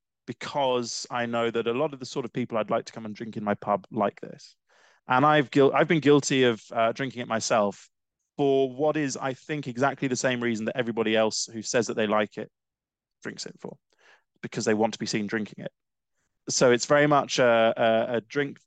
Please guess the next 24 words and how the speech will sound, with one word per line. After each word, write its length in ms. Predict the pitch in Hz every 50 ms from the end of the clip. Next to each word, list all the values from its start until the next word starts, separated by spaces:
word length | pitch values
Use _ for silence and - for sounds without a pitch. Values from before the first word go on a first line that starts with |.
| _ _ -
that 80 | 127
you 400 | 127 123 117 117 113 113 117 - - _ _ _ _ _ _ _ _ _ _ _ _ _ _ _ -
consume 500 | 151 139 - - - 160 151 143 135 120
to 80 | - 107
show 200 | - 135 123 117
solidarity 880 | - - - 139 127 123 107 131 120 120 123 120 113 - - 110 101 98
with 200 | 104 104 95 - _ _
the 200 | 117 107 104 95
hospitality 680 | - 135 - - 131 - 135 120 120 120 - - 117
industry, 540 | 107 104 104 - - 110 104 101 101 101 _ _ _ _ _ _ _ _ _ _ _
and 180 | - 127 120 123
nobody 440 | 135 139 143 143 139 135 131 127 127
really 580 | 127 131 135 139 139 139 135 131 127 127 123
ever 220 | - 123 123 117 120
dares 320 | 104 - 120 113 113 -
speak 260 | - - 131 110 -
out 180 | 123 113 117 107
about 180 | 107 110 110 110
the 60 | 104
fact 240 | - - 113 - 110
that 60 | 110
it's 140 | 110 107 - -
absolutely 380 | 120 113 - - - 123 123
disgusting. 600 | 107 107 - - - 110 92 - - - - -